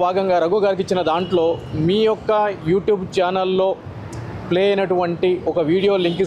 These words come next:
సంబంధించి అక్టోబర్ నెలలో ప్లే అయినటువంటి వీడియోకి సంబంధించిన ఫుటేజ్ మాకు కావాలి అని చెప్పని, అది కూడా క్లియర్గా సిక్స్టీ ఫైవ్ బి ఎవిడెన్స్ యాక్ట్ సర్టిఫికేషన్ తోటి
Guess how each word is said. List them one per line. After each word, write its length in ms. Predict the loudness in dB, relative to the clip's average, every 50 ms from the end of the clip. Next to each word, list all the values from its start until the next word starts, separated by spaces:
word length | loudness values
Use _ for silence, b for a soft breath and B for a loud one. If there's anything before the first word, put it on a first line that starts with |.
| 0
సంబంధించి 520 | -2 -2 0 0 0 0 0 0 0 0 0 0 -2
అక్టోబర్ 400 | -2 -2 0 0 2 2 0 0 0 0
నెలలో 260 | 2 2 2 2 2 0 -6 -12 -16 -16 -14 -14 -6 -2
ప్లే 100 | 0 2
అయినటువంటి 380 | 2 2 0 0 0 0 0 0 0 0 -2 -2 -2 0
వీడియోకి 280 | 0 2 0 0 0 -2
సంబంధించిన 540 | -2 -2 -2 0 0 0 -2 -2 -2 -2 -2 -2 -2 -4 -8 -14 -16 -16 -16 -16 -14 -14 -8 -6
ఫుటేజ్ 300 | -6 -2 0 0 0 0 0 0
మాకు 140 | 0 -2 0 0 0
కావాలి 380 | 2 2 2 2 2 2 2 2 2
అని 100 | 2 0
చెప్పని, 320 | 0 0 0 -2 -2 -2 -4 -8 -12 -18 -18 -18 -16 -16 -16 -16 -16 -16 -16 -14 -14 -14 -14 -8 -4 -2
అది 120 | 0 0 0 2
కూడా 200 | 2 2 2 0 0 -2 -6 -12 -16 -16 -16 -16 -14 -14 -12 -12 -10 -10 -10 -10 -8 -6 -4 -4 -2 0
క్లియర్గా 360 | 2 2 2 4 4 2 2 2 0
సిక్స్టీ 220 | -2 -2 -2 -2 0 2
ఫైవ్ 160 | 2 2 2 2 2
బి 80 | 2 2 2 2 2 2
ఎవిడెన్స్ 340 | 2 2 2 0 0 0 0
యాక్ట్ 180 | 0 -2 -4 -10 -12 -10 -10 -8 -6 -6 -6 -6 -6 -6 -4 -2 -2
సర్టిఫికేషన్ 540 | -2 0 0 0 0 0 0 0 0 0 0
తోటి 120 | 0 0